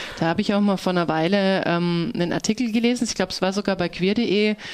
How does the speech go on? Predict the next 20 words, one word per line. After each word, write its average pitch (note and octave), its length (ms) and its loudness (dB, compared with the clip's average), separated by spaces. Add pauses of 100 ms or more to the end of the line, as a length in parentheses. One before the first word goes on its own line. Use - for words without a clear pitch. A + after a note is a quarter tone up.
(220)
von F#3+ 500 2
zwei, G3 880 2 (500)
äh, F3 260 2
Nonnen, G3 680 2
zwei F#3 160 0
italienischen A3+ 720 2
Nonnen, G#3+ 520 2
die F#3+ 580 2
da E3 280 2
sich - 240 -6
gefunden A#3 560 0
haben A3+ 340 2
und G3 180 0
dann F3+ 140 0
auch - 220 -4
ausgestiegen E3+ 720 -4
sind D3+ 240 -6
aus - 160 -8
der - 100 -6
ganzen - 540 -6